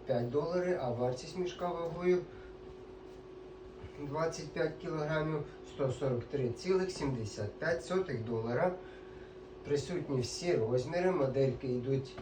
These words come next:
і завужені донизу, і на манжетах. Різнокольорова позиція.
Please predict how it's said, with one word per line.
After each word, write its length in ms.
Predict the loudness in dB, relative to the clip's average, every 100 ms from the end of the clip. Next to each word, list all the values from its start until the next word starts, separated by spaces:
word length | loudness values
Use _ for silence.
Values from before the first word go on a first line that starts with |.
| -4
і 60 |
завужені 640 | -2 -2 -2 0 4 4 6
донизу, 480 | 4 4 2 0 -4 -2
і 40 |
на 180 | 4 4
манжетах. 720 | 4 0 0 0 2 0 0 -6 -14 -14 -14 -8
Різнокольорова 1080 | -2 0 2 2 2 2 4 4 4 4 2
позиція. 760 | 0 -2 0 0 2 4 4